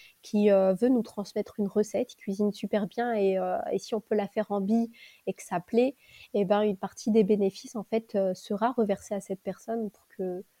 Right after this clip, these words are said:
cette personne puisse s'accomplir, lancer son food truck, euh, faire, euh,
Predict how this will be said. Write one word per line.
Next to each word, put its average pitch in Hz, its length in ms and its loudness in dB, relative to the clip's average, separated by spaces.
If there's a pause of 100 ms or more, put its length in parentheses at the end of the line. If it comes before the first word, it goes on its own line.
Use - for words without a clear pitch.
(160)
cette 190 220 -8
personne 202 340 -4
puisse 196 200 -6
s'accomplir, 214 680 -2
lancer 190 260 -8
son 190 200 -6
food 220 260 -12
truck, 202 460 -6
euh, 185 240 -4
faire, 196 300 -10
euh, 196 100 -10